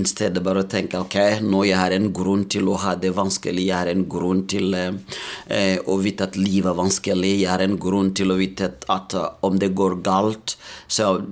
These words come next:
jeg må unnskylde meg." Jeg tenkte at i stedet jeg må virkelig lære gjennom det jeg går igjennom, for at, eh, jeg kan da ut av det som er vanskelig, lære noe som kan styrke meg, og kan utvikle den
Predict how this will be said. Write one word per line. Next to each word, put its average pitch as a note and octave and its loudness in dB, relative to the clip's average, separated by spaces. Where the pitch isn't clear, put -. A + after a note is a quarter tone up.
jeg A2 0
må G#2+ 2
unnskylde F#2 2
meg." C3+ 4
Jeg G#2 -2
tenkte G2 0
at F#2+ -6
i A2+ 2
stedet F#2 0
jeg G2 2
må G2 4
virkelig F#2+ 0
lære E2+ 0
gjennom E2+ 0
det E2+ -2
jeg D#2 -8
går F2 0
igjennom, A#2+ 2
for G2+ 0
at, E2+ -6
eh, E2+ -2
jeg F#2 0
kan A2 -2
da F#2+ 0
ut - -4
av E2 -4
det F#2 2
som F#2+ 0
er E2 -2
vanskelig, F2 -2
lære F#2 0
noe F2+ 0
som F#2 -2
kan E2+ -4
styrke - -2
meg, D#2+ -4
og - -6
kan F2 -4
utvikle E2+ -4
den E2 -4